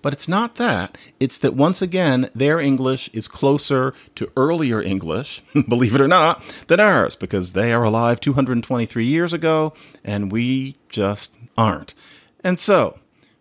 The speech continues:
at one point, someone says, "She followed me in where was two young men of the family."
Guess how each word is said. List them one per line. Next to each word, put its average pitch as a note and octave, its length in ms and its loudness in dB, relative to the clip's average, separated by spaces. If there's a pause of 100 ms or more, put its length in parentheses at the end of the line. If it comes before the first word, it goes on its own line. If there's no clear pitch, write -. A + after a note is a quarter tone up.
at A#2+ 100 -8
one D#3+ 240 -2
point, C#3 320 -2
someone A2+ 300 -4
says, G#2+ 400 -4 (240)
"She - 240 -6
followed G#3+ 420 2
me F#3 160 0
in G#3+ 320 0 (360)
where D#3 200 2
was D3 160 -2
two B3+ 160 0
young A3+ 240 2
men G3 140 2
of C#3+ 60 -2
the D3 60 -6
family." A#2 460 -4